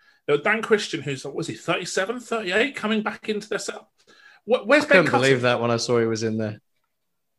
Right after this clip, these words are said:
Speaker 1: Where's Ben Cutting? Um, and, and, and Ben Cutting is a more explosive hitter than Christian. There's really not that much to choose from between their bowl-, bowling ability. So I don't get that. Um, they've got no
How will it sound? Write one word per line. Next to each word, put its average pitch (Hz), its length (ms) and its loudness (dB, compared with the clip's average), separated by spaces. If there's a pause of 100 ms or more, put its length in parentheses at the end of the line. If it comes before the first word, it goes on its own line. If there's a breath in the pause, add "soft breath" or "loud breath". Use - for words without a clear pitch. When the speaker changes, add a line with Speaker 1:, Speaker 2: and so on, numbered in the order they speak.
Speaker 1:
Where's 269 180 2
Ben 277 160 0
Cutting? 160 380 -8 (1800)
Um, 208 420 2 (140)
and, 220 320 4
and, 226 160 2
and 220 180 -2
Ben 254 160 4
Cutting 220 320 -6
is 170 120 -4
a 175 120 -4
more 208 140 6
explosive 208 360 -2
hitter 175 200 0
than 143 120 -6
Christian. 131 500 -10 (200 loud breath)
There's 165 140 0
really 262 200 0
not 185 140 0
that 160 120 2
much 147 160 -8
to 143 100 -18
choose 151 220 -4
from 143 180 -10
between 135 260 -4
their 127 100 -4
bowl-, 131 280 -6 (100)
bowling 123 300 -2
ability. 104 640 -10 (460 soft breath)
So 208 380 -4
I 196 60 -6
don't 240 140 0
get 214 160 -4
that. 87 200 -12 (520 soft breath)
Um, 190 440 2 (440)
they've 196 140 2
got 196 140 0
no 254 360 0